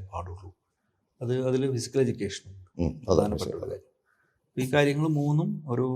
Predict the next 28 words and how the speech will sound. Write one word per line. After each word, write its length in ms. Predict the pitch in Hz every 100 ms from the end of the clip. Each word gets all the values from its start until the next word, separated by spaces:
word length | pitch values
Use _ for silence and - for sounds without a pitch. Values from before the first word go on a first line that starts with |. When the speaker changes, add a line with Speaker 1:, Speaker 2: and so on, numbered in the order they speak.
| - -
Speaker 1:
പാഠ്യപദ്ധതിയുടെ 680 | 117 120 123 123 131 131 120 101
ഭാഗമായിട്ട് 540 | 110 131 131 131 123 117
തന്നെ 220 | 107 107 - -
കാണേണ്ട 340 | 104 107 110 104 104
ഒരു 80 | 101 - _ _ -
കാലത്താണ് 480 | 101 104 101 101 98 98
നമ്മൾ 140 | 95 92
നിൽക്കുന്നത്. 400 | 90 - 92 90 _ _ _
നമ്മുടെ 220 | - 98 98
ആർട്ട്, 260 | - - 147 147
ഫിസിക്കൽ 260 | - - 101
എഡ്യൂക്കേഷൻ, 460 | 98 101 98 - - 110
തൊഴിൽ 200 | 101 98
വിദ്യാഭ്യാസം 560 | 98 98 98 101 101 - 107
ഒക്കെ. 180 | - - _ -
Speaker 2:
ഉം. 120 | - - - _
Speaker 1:
അപ്പം 140 | - 151
അതിൻ്റെ 180 | 175 202
ഒരു 80 | 202
തുടക്കം 380 | 156 135 139 208 190
കുറിച്ചിട്ടുണ്ട് 500 | 147 - - 90 87 - 101
നമ്മൾ. 200 | 98 87 - _ _ _ - - 170
അത് 80 | 170
പടിപടിയായിട്ട് 640 | 147 156 156 139 120 117 120 107
മാറി 200 | 104 110 101
വരുമെന്ന് 400 | 104 101 95 92
തന്നെയാണ് 320 | 92 92 90 90
പ്രതീക്ഷിക്കുന്നത്. 600 | 90 95 - - 95